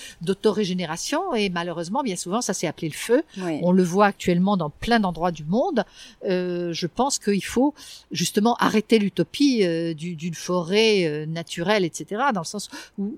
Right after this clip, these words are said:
Speaker 1: la forêt qui est ici n'a rien de naturel, mais elle a besoin d'être entretenue, par
Speaker 2: Mhm.
Speaker 1: contre. Ça, c'est le premier point. Alors, bien sûr,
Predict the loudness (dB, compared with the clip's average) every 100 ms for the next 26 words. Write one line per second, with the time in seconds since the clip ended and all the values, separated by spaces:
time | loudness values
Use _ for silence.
0 | -2 -2 2 0 0 -2 -6 -4 0 -2
1 | 0 -4 -4 -6 -2 0 2 2 2 2
2 | 0 -2 -2 -4 -8 -6 -6 -4 -6 -8
3 | -8 -12 -20 -20 -4 -2 0 0 -2 -6
4 | -6 -4 -2 0 0